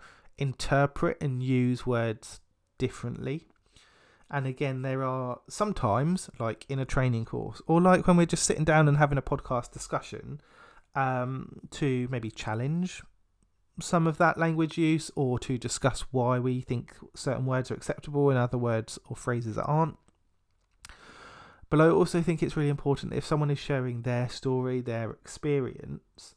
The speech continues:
um, or, you know, sometimes online when you can't really work out the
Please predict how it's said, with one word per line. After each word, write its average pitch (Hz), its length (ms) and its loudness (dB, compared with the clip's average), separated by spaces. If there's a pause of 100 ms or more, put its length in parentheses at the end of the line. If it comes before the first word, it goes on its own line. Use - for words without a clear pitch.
(680)
um, 123 1040 -4 (420)
or, 147 480 2
you 131 80 -2
know, 117 120 -2
sometimes 160 640 0
online 160 600 0
when 131 140 0
you 127 80 -4
can't 135 320 -2
really 131 340 -2 (800)
work 143 420 0
out 131 160 2
the 147 140 -6